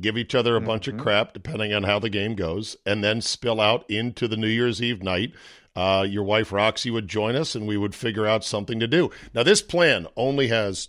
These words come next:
Speaker 1: two hitches in it right now. Well, th-,
Speaker 2: Mm-hmm.
Speaker 1: two and a half hitches.
Speaker 2: I, I only know one. Help me with the others. All right.
Speaker 1: Hitch number one is, what if it gets flexed?
Speaker 2: Yes.
Speaker 1: If it gets flexed,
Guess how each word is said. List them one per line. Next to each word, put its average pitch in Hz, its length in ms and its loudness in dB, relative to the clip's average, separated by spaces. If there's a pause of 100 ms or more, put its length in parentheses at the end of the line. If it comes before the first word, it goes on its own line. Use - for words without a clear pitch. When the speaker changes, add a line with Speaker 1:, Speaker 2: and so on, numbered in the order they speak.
Speaker 1:
two 147 420 2
hitches 95 760 -4
in 90 140 -2
it 73 140 -8 (160)
right 69 240 -12
now. 60 240 -16 (760)
Well, 208 140 4
th-, - 280 -10
Speaker 2:
Mm-hmm. - 200 -18
Speaker 1:
two 151 240 4
and 120 80 4
a 101 60 4
half 80 320 -2
hitches. - 480 -14 (120)
Speaker 2:
I, 151 180 -2
I 170 280 0
only 185 160 4
know 160 160 6
one. 120 380 -2
Help 151 220 -2
me 156 120 -2
with 147 140 0
the 127 120 -2
others. 82 440 -8
All 113 120 -2
right. 104 220 -4
Speaker 1:
Hitch 165 380 2
number 143 340 4
one 120 320 6
is, 82 540 -2 (160)
what 107 340 4
if 135 140 4
it 131 80 2
gets 104 260 0
flexed? - 640 -12 (800)
Speaker 2:
Yes. 78 400 -8
Speaker 1:
If 120 140 4
it 135 80 4
gets 190 240 4
flexed, - 640 2